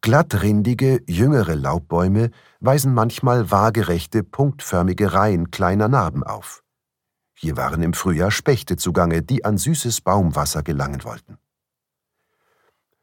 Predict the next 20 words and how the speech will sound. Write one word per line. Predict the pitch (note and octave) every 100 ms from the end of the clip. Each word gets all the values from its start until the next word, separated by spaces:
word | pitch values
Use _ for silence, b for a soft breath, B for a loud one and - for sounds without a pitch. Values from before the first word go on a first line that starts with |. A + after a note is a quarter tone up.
| -
Kurz | D3 D3 -
bevor | - - E3 D3
die | G#2
Blätter | G#2 C3 G2+ -
austreiben, | D#2 - E2 E2+ G2+ C3+ B B
herrscht | C#3+ D3+
im | G#2+ -
Baum | G#2 B2
ein | E2+ C#2
hoher | A#2 F#2
Wasserdruck, | G#2 - F2 - G#2+ - _ _ _ _
und | - E2+ D2+
Löcher | A#2+ D3+ - -
in | E2
der | D2+
Rinde | D2+ D#2+ A2 D#3 B B
lassen | F2 E2 - G2
dieses | G#2 C3 A2
Wasser | A2 D3+
austreten. | G#2+ F2 - C3 - A2+